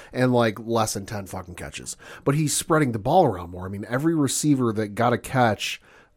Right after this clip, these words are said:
in this game was in double figures. Travis Kelce at fifty-seven, like I mentioned. Uh, Valdez Scantling, fifty-six. Smith-Schuster, thirty-eight.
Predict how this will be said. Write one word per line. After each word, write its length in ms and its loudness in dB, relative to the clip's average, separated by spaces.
in 180 4
this 180 4
game 340 4
was 180 2
in 120 0
double 240 4
figures. 400 -6
Travis 340 2
Kelce 360 2
at 60 -4
fifty-seven, 560 -4
like 200 -10
I 40 -8
mentioned. 380 -4
Uh, 320 2
Valdez 500 4
Scantling, 540 -2
fifty-six. 800 -2
Smith-Schuster, 1000 0
thirty-eight. 560 -2